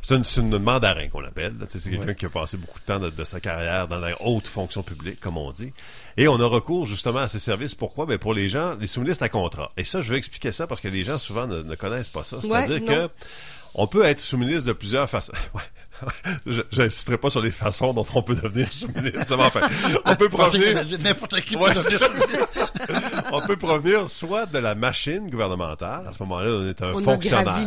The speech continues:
Speaker 3: les
Speaker 1: C'est ça.
Speaker 3: échelons et puis, euh,
Speaker 1: On est protégé et tout ça, là. Tu sais, bon, on peut profiter justement de tous les, les, les,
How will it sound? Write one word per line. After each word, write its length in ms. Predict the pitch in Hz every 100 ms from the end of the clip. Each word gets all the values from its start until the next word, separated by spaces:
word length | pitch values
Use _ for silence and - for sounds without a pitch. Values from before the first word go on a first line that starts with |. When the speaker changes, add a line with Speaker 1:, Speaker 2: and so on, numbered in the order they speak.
| 202
Speaker 3:
les 60 | 180
Speaker 1:
C'est 340 | 175 165 -
ça. 140 | 190
Speaker 3:
échelons 280 | 185 190 196
et 60 | 165
puis, 260 | - - 82
euh, 60 |
Speaker 1:
On 100 | -
est 80 | 110
protégé 760 | 104 107 107 90 82 104 117 101
et 40 |
tout 100 | -
ça, 220 | - 101
là. 80 | 104
Tu 80 | 78
sais, 80 | 98
bon, 140 | 78 -
on 80 |
peut 180 | 95 95
profiter 420 | - 87 - 101
justement 320 | 90 - 85 90
de 100 | 80
tous 140 | 87 85
les, 60 |
les, 220 | 76 73 -
les, 140 | 73